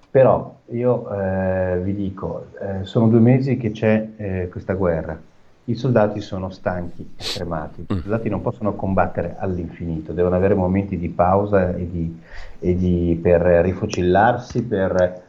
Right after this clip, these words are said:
Speaker 1: per raggrupparsi, per essere sostituiti e avvicin-, avvicinati da altre truppe. Quindi sono due eserciti che stanno combattendo fino allo stremo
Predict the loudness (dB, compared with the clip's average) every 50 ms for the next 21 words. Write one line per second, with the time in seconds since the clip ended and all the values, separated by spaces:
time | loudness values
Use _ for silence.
0 | _ _ _ _ 2 4 4 4 2 2 2 2 2 2 2 0 0 -2 -6 -8
1 | -4 2 4 4 4 4 2 0 -6 -8 -8 -6 -6 -6 -8 -8 -6 -8 -8 -8
2 | -6 -6 -8 -6 -8 -10 -6 -4 -4 -2 2 2 2 2 4 2 2 2 -2 -6
3 | -6 -6 -4 -2 -2 0 -2 -2 0 2 2 2 2 4 4 4 4 2 0 -6
4 | -8 -8 -8 -8 -8 -10 -12 -10 -6 -4 -4 -4 -4 -6 -6 -4 -4 0 0 2
5 | 2 4 4 4 2 2 -6 -10 -10 -10 -8 -8 -10 -4 -2 -2 -2 -2 -2 -4
6 | -4 -2 -2 -2 -2 0 -2 -2 -2 -2 -2 -4 -4 -4 -6 -14 -20 _ _ _
7 | _ _ _ 2 4 4 6 6 4 2 2 0 0 2 2 2 2 2 0 2
8 | 0 0 0 -4 -10